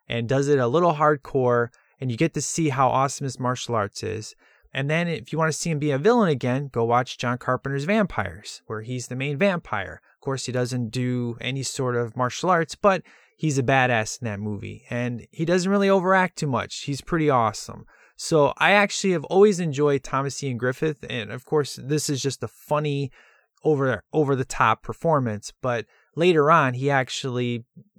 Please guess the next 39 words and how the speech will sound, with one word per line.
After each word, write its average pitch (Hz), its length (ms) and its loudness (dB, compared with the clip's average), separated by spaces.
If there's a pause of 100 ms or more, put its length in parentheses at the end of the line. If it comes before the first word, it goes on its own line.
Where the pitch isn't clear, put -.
(120)
does 190 240 0
pretty 208 240 2
solid 156 440 4
stuff. 98 380 -2 (120)
So 123 460 0
if 139 140 -8
you 156 100 -4
get 190 180 2
a 175 40 -4
chance, 165 420 -4
check - 240 -4
out 143 140 0
Excessive - 500 -4
Force. 127 500 0 (380)
Of - 80 -20
course, 123 220 -2
John 127 240 0
Carpenter's 117 420 -2
Vampires 113 560 -2
is 113 160 -8
easy 139 340 -2
to 131 60 2
find 120 320 -2
now, 101 340 -2 (340)
but 110 240 -4 (100)
if - 140 -16
you 180 100 -4
could 247 140 -4
find 196 240 4
Excessive 165 460 -2
Force, 131 380 2
man, 120 120 -2
I 131 80 -2
think 190 260 -4
you'd 131 160 -2
really 151 600 0
enjoy 117 300 -2
that 98 180 -6
movie. 95 380 -14